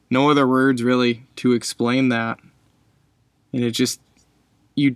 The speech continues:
you can't believe what you're seeing. And I'm just thinking, what, what is happening? Accident? Attack?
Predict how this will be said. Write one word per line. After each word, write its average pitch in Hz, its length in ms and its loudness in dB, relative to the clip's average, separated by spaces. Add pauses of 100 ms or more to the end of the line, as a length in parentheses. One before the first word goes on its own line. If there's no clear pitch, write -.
(140)
you 147 180 -2
can't 143 320 0
believe 135 560 4
what 123 140 0
you're 120 140 -2
seeing. 127 580 0 (2000)
And 123 140 -2
I'm 127 160 0
just 131 200 -2
thinking, 123 520 -2
what, 131 180 -2 (640)
what 143 120 2
is 143 120 0
happening? 123 760 -4
Accident? 175 680 -2
Attack? 160 720 -4